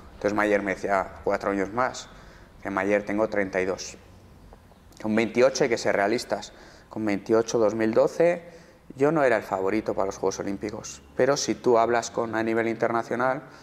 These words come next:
mucha gente te diría, "Sugo es favorito por una medalla de bronce". Yo estaba, pues, en el top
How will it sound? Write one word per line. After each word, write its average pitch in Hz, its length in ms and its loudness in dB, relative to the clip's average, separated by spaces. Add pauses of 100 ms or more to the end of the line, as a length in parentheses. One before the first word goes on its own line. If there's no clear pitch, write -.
(300)
mucha 120 260 0
gente 123 360 0
te 117 80 0
diría, 110 240 4
"Sugo 127 280 2
es 135 120 2
favorito 113 440 0
por 110 100 -4
una 101 100 -2
medalla 92 220 0
de 90 40 2
bronce". 101 360 -4 (100)
Yo 127 160 4
estaba, 135 420 2
pues, 143 220 0
en 120 80 -2
el 117 140 0
top 135 280 4